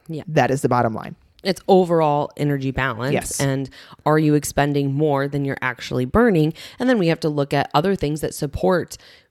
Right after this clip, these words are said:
Speaker 1: lowering your body fat percentage, right? Are
Speaker 2: Mm-hmm.
Speaker 1: you strength training? Are you moving your body every day? Are you eating enough protein so that you're not catabolizing muscle, right? In any deficit, you are always going to catabolize a little bit of muscle. So if your goal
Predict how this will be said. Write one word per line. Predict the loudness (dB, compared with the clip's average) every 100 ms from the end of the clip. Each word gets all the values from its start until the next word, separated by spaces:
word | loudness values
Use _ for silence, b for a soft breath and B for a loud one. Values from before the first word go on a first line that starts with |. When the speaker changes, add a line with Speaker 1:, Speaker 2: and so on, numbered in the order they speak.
| _ 2
Speaker 1:
lowering | 8 8 6 4 2
your | 0
body | 2 4 4
fat | 2 -2 -4
percentage, | -6 -4 -8 -4
right? | 0 0
Are | 0
Speaker 2:
Mm-hmm. | -2
Speaker 1:
you | -4
strength | -6 0 0 0
training? | -4 -6 -4 -4
Are | -4
you | 0 2
moving | 2 2 4
your | 4
body | 4 2 0
every | -2
day? | -2
Are | -2
you | -2
eating | -2 -2
enough | -2 -4 -6
protein | 0 2 2 -2 -4
so |
that | -4
you're | -4
not | -2 -2 -4 B B B _
catabolizing | -2 0 2 4 4 4 2
muscle, | 4 2 0 -4
right? | -2 0
In | 0 -2 -2 _
any | 4 4
deficit, | 2 2 0 0 -4 -4 -2
you | 2
are | 4 6
always | 4 6 4
going | 2 -2
to | -2
catabolize | -6 -4 -4 -4
a | -4
little | -2 2 4 4
bit | 0
of | -2
muscle. | -6 -10 -14 B B B B
So | 0
if | 2
your | -2
goal | 4 8 8